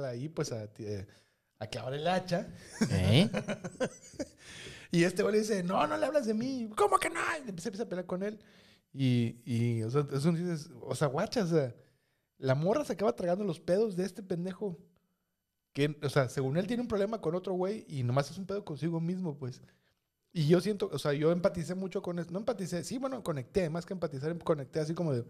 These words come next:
Speaker 1: muchas veces, muchos problemas que he tenido con parejas mías ha sido que no he sabido lidiar con mis problemas.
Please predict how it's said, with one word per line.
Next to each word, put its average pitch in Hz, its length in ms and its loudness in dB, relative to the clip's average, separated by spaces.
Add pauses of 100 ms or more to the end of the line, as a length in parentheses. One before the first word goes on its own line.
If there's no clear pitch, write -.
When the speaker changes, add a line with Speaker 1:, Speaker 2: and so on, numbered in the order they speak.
(180)
Speaker 1:
muchas 202 420 0
veces, 156 340 -2
muchos 160 240 0
problemas 165 380 4
que 135 100 0
he - 40 0
tenido 143 260 4
con 131 160 0
parejas 131 460 2 (420)
mías 151 400 0 (500)
ha 135 140 4
sido 156 320 2
que 143 100 -2
no 131 160 0
he 147 60 2
sabido 165 320 2
lidiar 147 500 -2
con 156 300 -2
mis 175 260 0
problemas. 139 640 -6